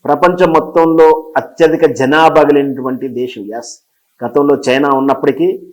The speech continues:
మనదే అత్యధిక జనాభా కలిగినటువంటి దేశంగా పరిగణిస్తున్నారు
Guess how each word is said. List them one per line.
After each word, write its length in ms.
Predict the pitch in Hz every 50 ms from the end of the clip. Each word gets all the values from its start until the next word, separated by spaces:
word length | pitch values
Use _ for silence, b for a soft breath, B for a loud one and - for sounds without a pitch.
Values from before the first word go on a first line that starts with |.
| _ _ _ -
మనదే 500 | 110 113 113 117 123 147 156 156 165 165
అత్యధిక 380 | 147 - - 147 143 135 - -
జనాభా 460 | 131 117 120 113 127 135 135 131 127
కలిగినటువంటి 800 | 120 127 123 120 120 120 113 110 113 110 113 113 170 190 - - _ _ _ _ _ _ _ _ _ -
దేశంగా 440 | 110 127 143 143 143 147 135 135 131
పరిగణిస్తున్నారు 960 | 113 117 117 113 120 127 127 120 - - - 120 120 117 113 113 113 113